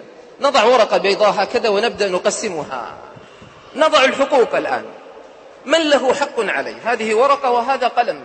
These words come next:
فنبدأ الآن هنا في الخانة الأولى. الحق الأول لمن؟ حبيبي، الحق الأول لمن؟ ها؟ لله جل في علاه.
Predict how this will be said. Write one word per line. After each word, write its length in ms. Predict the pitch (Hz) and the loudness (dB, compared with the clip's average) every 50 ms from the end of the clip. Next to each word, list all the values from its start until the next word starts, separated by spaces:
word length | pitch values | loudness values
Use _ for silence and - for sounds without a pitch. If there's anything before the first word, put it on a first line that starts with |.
| 113 - - - - - - - - - - - - - - | -18 -20 -20 -20 -20 -20 -20 -20 -20 -20 -20 -20 -20 -8 -2
فنبدأ 380 | 202 214 269 285 233 202 240 233 | 0 2 2 0 0 2 0 0
الآن 380 | 214 208 214 254 269 269 247 | 2 0 0 2 2 2 2
هنا 220 | 226 233 247 233 208 | 0 0 0 0 0
في 100 | 196 226 | -2 -4
الخانة 360 | 208 190 - 247 247 226 202 - | -6 -2 -2 -2 0 0 -2 -4
الأولى. 360 | 208 202 226 240 220 202 196 | -2 -2 2 2 2 2 2
الحق 340 | 190 196 196 - 277 - - | 0 0 -2 -4 -4 0 -2
الأول 440 | 254 247 - 269 262 247 240 233 233 | -2 0 0 0 2 2 2 2 2
لمن؟ 360 | 240 240 220 190 165 151 120 117 - - - - - - - - - - - - - - - - - - - - - - - - | 0 0 0 -2 -2 -4 -8 -14 -18 -20 -20 -20 -20 -20 -20 -20 -20 -20 -20 -20 -20 -20 -20 -20 -20 -20 -20 -20 -20 -20 -12 -4
حبيبي، 360 | - 180 185 220 202 165 135 131 | -4 -2 -2 -2 -4 -2 -4 -6
الحق 300 | - - - 226 - - | -6 -4 -6 -6 -4 -4
الأول 340 | 208 - 240 220 214 214 208 220 | -2 2 2 4 4 4 2 2
لمن؟ 340 | 233 226 208 175 147 127 113 104 - - - - - - - - - - - - - - - | 0 0 0 0 -2 -4 -10 -14 -16 -18 -18 -20 -20 -20 -20 -20 -20 -20 -20 -20 -14 -4 -2
ها؟ 180 | 208 262 277 262 - - - - - - - - - - - - - - - - | 0 0 0 -2 -6 -18 -20 -20 -20 -20 -20 -20 -20 -20 -20 -20 -20 -20 -8 0
لله 760 | 165 202 226 226 226 233 254 254 240 220 185 160 143 139 139 - - - - | 2 2 2 2 2 4 4 4 4 4 2 0 0 -4 -6 -10 -14 -6 0
جل 300 | 180 - 226 196 180 170 | 0 0 2 2 0 0
في 180 | 165 190 170 156 | 0 0 2 4
علاه. 380 | 165 175 175 170 143 113 104 | 4 4 6 4 2 2 -2